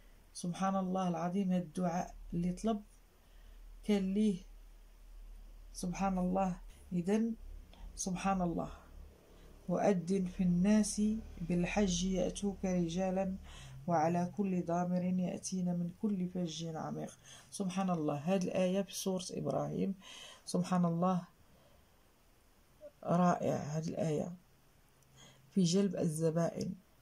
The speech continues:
وجلب الخيرات وجلب الرزق. سبحان الله. ولها شأن عظيم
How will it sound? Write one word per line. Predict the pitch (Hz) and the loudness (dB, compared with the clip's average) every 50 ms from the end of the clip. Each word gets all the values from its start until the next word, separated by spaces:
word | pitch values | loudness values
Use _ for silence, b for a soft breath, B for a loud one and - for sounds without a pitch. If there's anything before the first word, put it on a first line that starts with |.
| - - - - | -20 -20 -8 -4
وجلب | 208 - 147 151 180 185 180 170 - | -4 -2 0 0 0 0 0 0 0
الخيرات | - 160 - - 170 165 160 160 160 160 151 147 - - - - 247 - | -2 -2 -2 -2 -2 0 0 0 0 -2 -2 -4 -6 -8 -10 -10 -6 -4
وجلب | 156 156 156 175 175 165 - - - | -4 -2 2 0 0 0 -2 -4 -4
الرزق. | 156 160 156 165 170 165 156 156 - - - - - B B B B B B _ | -4 -2 0 0 0 0 -2 -4 -8 -10 -14 -20 -20 B B B B B B _
سبحان | - - 170 156 143 156 160 160 160 | -4 -2 -2 -2 0 -2 -2 0 0
الله. | 151 143 - - - 139 - - - - - _ - - - - _ _ _ b b b b b b - | 0 0 0 -2 -2 -6 -10 -14 -20 -20 -20 _ -20 -20 -20 -20 _ _ _ b b b b b b -6
ولها | 165 151 156 165 165 156 156 170 165 | -2 0 0 2 2 2 2 0 0
شأن | - - - 196 - - 175 165 | 0 0 0 0 0 0 -2 -2
عظيم | 156 147 156 151 151 147 147 | -2 -4 -4 -4 -4 -4 -6